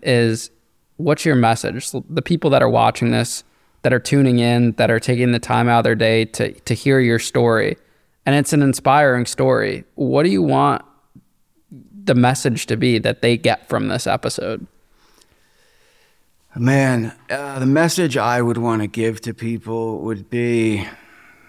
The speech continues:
Speaker 2: I mean, it's a corny message, but don't, <laughs> don't do drugs, you know? Don't do drugs. Drugs are bad. Um, there's a lot of dangerous shit out there right now.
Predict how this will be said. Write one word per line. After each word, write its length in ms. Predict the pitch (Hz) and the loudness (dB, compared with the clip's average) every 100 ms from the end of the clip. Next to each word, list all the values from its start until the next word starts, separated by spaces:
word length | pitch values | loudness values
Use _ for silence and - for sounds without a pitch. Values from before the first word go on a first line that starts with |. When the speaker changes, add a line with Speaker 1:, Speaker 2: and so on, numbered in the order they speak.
| _ _ _ _ _ _ _ _ _ _ _ | _ _ _ _ _ _ _ _ _ _ _
Speaker 2:
I 60 | 123 | 0
mean, 200 | 139 147 | 2 2
it's 140 | 151 | 0
a 100 | 120 | -4
corny 600 | - - - 135 151 120 | -4 -10 -4 0 0 0
message, 540 | 101 98 - 90 90 | -2 -4 -6 -10 -10
but 220 | - 87 - | -10 -10 -8
don't, 360 | 117 180 135 | -10 -10 -10
<laughs> 120 | - - | -8 -2
don't 220 | 151 - | -2 0
do 140 | 135 | -2
drugs, 680 | 113 104 98 92 78 - - _ _ _ _ _ | -2 -2 -2 -2 -4 -10 -10 _ _ _ _ _
you 100 | - | -6
know? 320 | 123 123 127 127 - - | -2 -2 -4 -6 -18 -4
Don't 160 | 123 | -4
do 120 | 139 110 | -2 -6
drugs. 320 | 110 107 104 | -2 -4 -2
Drugs 240 | 107 123 | -4 -4
are 40 | 110 | -6
bad. 400 | 110 98 95 110 _ _ _ _ _ _ _ _ _ _ _ | -2 0 -2 -4 _ _ _ _ _ _ _ _ _ _ _
Um, 520 | 120 110 113 107 104 104 _ _ _ _ _ _ _ _ _ _ | -14 -6 -4 -4 -6 -12 _ _ _ _ _ _ _ _ _ _
there's 220 | - 135 147 | -2 0 0
a 80 | |
lot 580 | 120 113 107 107 117 113 | -2 -2 0 0 0 -2
of 260 | 113 104 - | -4 -8 -8
dangerous 640 | 107 110 117 110 113 113 | -4 -2 -2 -2 -4 -4
shit 400 | - - 110 104 - | -6 -6 -4 -4 -4
out 240 | 107 104 - | -6 -6 -8
there 180 | 110 | -6
right 220 | 107 107 104 | -4 -4 -4
now. 460 | 110 110 110 107 | -4 -6 -8 -12